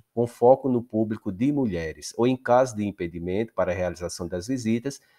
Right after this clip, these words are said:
deverá relembrar as duas últimas realizadas para o público-alvo,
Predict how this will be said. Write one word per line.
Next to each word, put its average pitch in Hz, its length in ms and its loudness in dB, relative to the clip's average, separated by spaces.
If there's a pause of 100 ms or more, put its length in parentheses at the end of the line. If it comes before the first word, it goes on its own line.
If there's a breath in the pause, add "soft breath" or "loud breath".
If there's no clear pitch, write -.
(200 soft breath)
deverá 113 500 4
relembrar 92 640 0
as 95 100 -8
duas 127 360 -2
últimas 110 420 -2
realizadas 101 680 0
para 113 220 0
o 117 40 -2
público-alvo, 98 880 -6